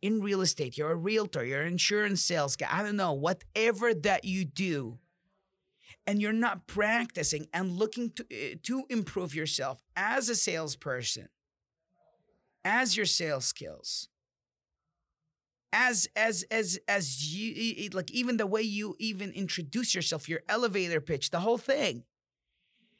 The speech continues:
and you're truly not working on that, like, I can confidently tell you, you'll never, ever, ever, ever make money.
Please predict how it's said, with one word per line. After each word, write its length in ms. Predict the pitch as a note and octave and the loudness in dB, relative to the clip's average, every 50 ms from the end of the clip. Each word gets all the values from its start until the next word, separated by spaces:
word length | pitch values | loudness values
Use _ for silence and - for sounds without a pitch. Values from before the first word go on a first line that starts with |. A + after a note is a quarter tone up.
| _ _ _ - | _ _ _ -2
and 160 | E3 F#3 G3+ | 0 0 0
you're 80 | G3+ G3+ | 0 -2
truly 680 | F#3 - - - - A#3 A#3+ C4 C#4+ C#4+ D#4 D4 C#4+ | -2 -2 -2 -2 -2 -2 -2 -2 0 0 2 2 2
not 300 | C4 G#3+ G#3 G#3 G#3 - _ - | 2 2 2 2 2 0 _ -6
working 560 | E3+ E3+ F3 F#3+ G3+ G#3 G3 - G3+ F#3+ F3 - _ - | -4 -2 -2 0 -2 -2 -2 -4 -6 -6 -6 -6 _ -2
on 320 | D#3+ E3+ E3+ D#3+ D#3+ D3+ | 0 2 2 2 0 0
that, 480 | C#3 C#3 C3+ C#3 E3 - - - - - _ _ _ _ _ _ _ _ _ - | 0 0 0 0 -2 -2 -2 -4 -6 -8 _ _ _ _ _ _ _ _ _ -4
like, 160 | D3+ D3 - - _ - | -4 -4 -4 -8 _ -2
I 140 | D3 E3+ A3+ | -2 0 -2
can 260 | A3 - A#3 G#3+ F3+ | -2 -4 -4 -4 -4
confidently 720 | - - - E3 E3 F3 E3 - E3+ E3 E3 - - E3 D3+ | -4 -4 -2 -2 -2 -2 -2 -4 -4 -6 -6 -4 -4 -6 -6
tell 240 | C#3 - D#3+ D#3 D#3 | -4 -2 -2 -2 -2
you, 320 | C#3+ B2+ A#2+ B2 B2 C3 - _ _ _ _ _ _ _ _ _ | -4 -6 -8 -10 -12 -14 -16 _ _ _ _ _ _ _ _ _
you'll 220 | - D3 C3 C3 | -6 -6 -6 -4
never, 580 | C3+ C3+ C#3 D3+ D#3+ F3 E3+ F3 G3 F#3+ F#3+ F3+ - - | -6 -4 -4 -2 -2 -2 -2 -2 -4 -4 -4 -6 -8 -6
ever, 460 | - D3+ D#3+ D3 D#3+ E3 F3 - - _ - | -6 -6 -6 -6 -6 -6 -8 -8 -10 _ -8
ever, 400 | C#3 D3 C#3 C#3 D3 C#3+ B2+ - _ | -8 -6 -6 -6 -8 -10 -10 -12 _
ever 260 | - B2 A#2+ C3 C3+ | -12 -12 -10 -10 -12
make 320 | B2+ C3+ C3 B2 B2 - - | -12 -12 -12 -12 -14 -14 -16
money. 380 | B2 A#2 - - F3 F3+ F3 | -18 -18 -18 -20 -20 -20 -20